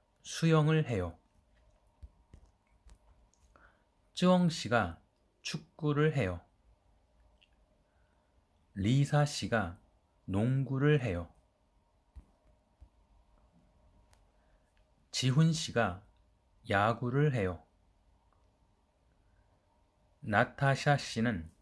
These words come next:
수영을 잘해요. 쯔엉 씨가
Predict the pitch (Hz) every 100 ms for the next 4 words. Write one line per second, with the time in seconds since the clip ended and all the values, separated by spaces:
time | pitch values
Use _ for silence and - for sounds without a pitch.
0 | _ _ _ _ _ _ - - 156 147
1 | 143 151 156 - _ - 104 117 113 92
2 | 82 - _ _ _ _ _ _ _ _
3 | _ _ _ _ - _ _ _ _ _
4 | _ _ _ _ - 156 156 160 156 -
5 | - 107 85